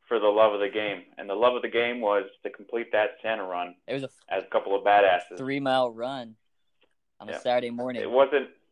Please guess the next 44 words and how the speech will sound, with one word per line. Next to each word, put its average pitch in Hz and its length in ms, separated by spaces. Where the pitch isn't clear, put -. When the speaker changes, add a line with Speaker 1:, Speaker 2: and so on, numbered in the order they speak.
Speaker 1:
it 135 100
wasn't 165 440
as 135 180
bad 151 300
as 147 120
when 117 280
we 113 180
stopped 151 360
and 101 140
we 98 220
finished. 120 340
We 98 120
took - 300
photo 98 260
pictures. 131 500
Speaker 2:
Mm-hmm. 101 120
Speaker 1:
We, 98 200
you 98 100
know, 98 260
we 104 80
looked 104 260
really 104 320
good 107 240
while 101 240
we 101 120
were 98 140
doing 101 280
it. 120 160
That's 95 140
key. 110 280
Speaker 2:
<laughs> - 500
Speaker 1:
Um, 90 420
the, 95 380
the 104 100
thing 131 160
that 113 220
sucked - 280
was 95 280
on 95 100
the 95 100
way 95 280
home, 131 380
we 104 140
started, 98 500